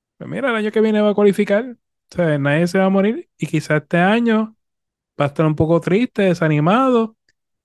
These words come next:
pero igual tenemos un problema en esta sociedad donde estamos haciendo lo posible porque todo sea positivo entre nuestros hijos y hay que explicarle que también ante la sit-, eh, yo lo veo más como una lección de vida.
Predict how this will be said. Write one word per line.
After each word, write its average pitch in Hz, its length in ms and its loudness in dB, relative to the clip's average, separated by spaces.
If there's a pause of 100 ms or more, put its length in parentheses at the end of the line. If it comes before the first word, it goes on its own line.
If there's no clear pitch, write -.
(260)
pero 147 260 2
igual 208 680 2 (220)
tenemos 147 380 0
un 175 120 2
problema 190 440 2
en 196 40 2
esta 190 180 -2
sociedad 208 640 0 (680)
donde 156 380 2 (300)
estamos 185 560 0 (160)
haciendo 185 640 0
lo 190 120 2
posible 220 440 0
porque 170 340 -2
todo 170 340 0
sea 190 280 0
positivo 190 920 0
entre 170 240 0
nuestros 160 460 -4
hijos 208 360 2 (460)
y - 60 -10
hay 139 80 -2
que 151 80 -4
explicarle 185 560 0
que 180 160 -2
también 160 540 0
ante 160 240 -2
la 147 100 0
sit-, 143 320 -8
eh, 160 140 2 (180)
yo 170 140 4
lo 220 80 6
veo 240 180 6
más 226 280 2
como 160 220 -2
una 180 200 2
lección 185 420 -2
de 156 140 0
vida. 127 420 -2